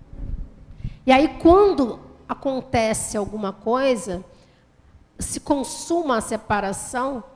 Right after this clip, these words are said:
aí a pessoa percebe, não, quanto eu amava aquele homem, ou aquela mulher, ou aquela pessoa. Quanto que eu amava, quanto que eu amo aquela pessoa.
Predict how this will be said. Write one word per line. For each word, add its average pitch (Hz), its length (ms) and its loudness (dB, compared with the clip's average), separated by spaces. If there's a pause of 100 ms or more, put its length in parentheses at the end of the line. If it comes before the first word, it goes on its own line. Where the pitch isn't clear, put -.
(1400)
aí 226 180 0
a 233 60 2
pessoa 240 320 -2
percebe, 202 500 -6
não, 208 180 -6 (120)
quanto 349 320 -4
eu 302 80 0
amava 240 320 -4
aquele 220 260 -6
homem, 180 400 -8 (220)
ou 202 160 0
aquela 180 320 -6
mulher, 180 380 -2
ou 254 160 0
aquela 226 280 -4
pessoa. 180 640 -8 (760)
Quanto 359 400 2
que - 140 -4
eu 220 60 2
amava, 180 440 -8 (440)
quanto 349 280 0 (220)
que - 120 -4
eu 277 240 4
amo 220 560 2 (1000)
aquela 185 320 -4
pessoa. 185 560 -10